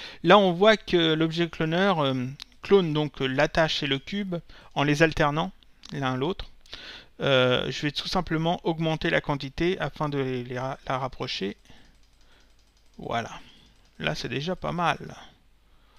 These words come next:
Là, on a un truc qui est bien. Alors, encore un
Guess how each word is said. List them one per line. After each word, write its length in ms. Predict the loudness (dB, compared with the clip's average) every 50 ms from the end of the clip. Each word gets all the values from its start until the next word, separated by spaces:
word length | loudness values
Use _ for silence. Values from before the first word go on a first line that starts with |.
| _ _ -20 _ _ -16 _
Là, 100 | -6 -6
on 100 | -4 -2
a 40 | -2
un 80 | -4 -4
truc 200 | -4 -8 -10 -8
qui 100 | -8 -8
est 40 | -8
bien. 220 | -8 -10 -12 -14 -16 -20 -20 -20 -20 -20 -20 -20 _ _ _ _ _ _ _ _ _ _ _ _ _ _ _ _ _ _ _ _ _ _ _ _ _ _ _ _ _ _ _ _ _ _ _ _ _ -20 -20 -20 _ _ _ _ _ -20 -20 -18 -18 -20 -20 -20 -16 -12
Alors, 140 | -10 -10 -10
encore 260 | -10 -12 -12 -12 -10
un 140 | -12 -12